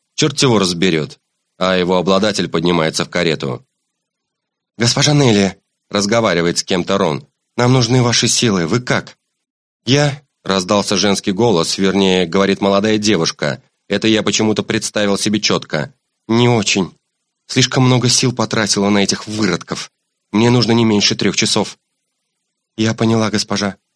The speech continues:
И эта самая Рон выходит наружу. «Господин Грасс, госпоже Нелли потребуется не меньше трех часов, чтобы восстановить свои силы». «Плохо», смотрит на распростертые тела своих людей раненый боец.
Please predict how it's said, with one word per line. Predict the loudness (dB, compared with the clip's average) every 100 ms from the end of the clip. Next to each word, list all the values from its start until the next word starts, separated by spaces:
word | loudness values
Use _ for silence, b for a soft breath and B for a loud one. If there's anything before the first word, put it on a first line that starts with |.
| -2
И | -2 0
эта | -2 -2 -4
самая | -2 0 2 0 0
Рон | 2 2 0
выходит | -4 -4 -2 -4 0
наружу. | 0 0 -2 -6 -10 _ _ _ _ _ _ _
«Господин | -8 -4 0 0 0
Грасс, | 0 0 -4 -8 _ _ _
госпоже | -6 -2 0 2
Нелли | 2 2 2 0
потребуется | 0 -2 -2 0 0 2
не | 2
меньше | 2 0 -2
трех | -2 -2 0
часов, | -4 -2 -2 -2
чтобы | -2 0
восстановить | 0 0 -2 0 0 -2
свои | -2 0
силы». | 0 0 -2 -6 _ _ _ _ _ -2
«Плохо», | 2 4 2 0 -2 -4 _ _ -2
смотрит | 0 2 0 -4 -2
на | 0 0
распростертые | 0 -2 -2 0 -2 -2 -2 0
тела | 2 0
своих | 0 2 0 2
людей | 2 4 2
раненый | 2 2 2 2
боец. | 2 0 0 -4 -14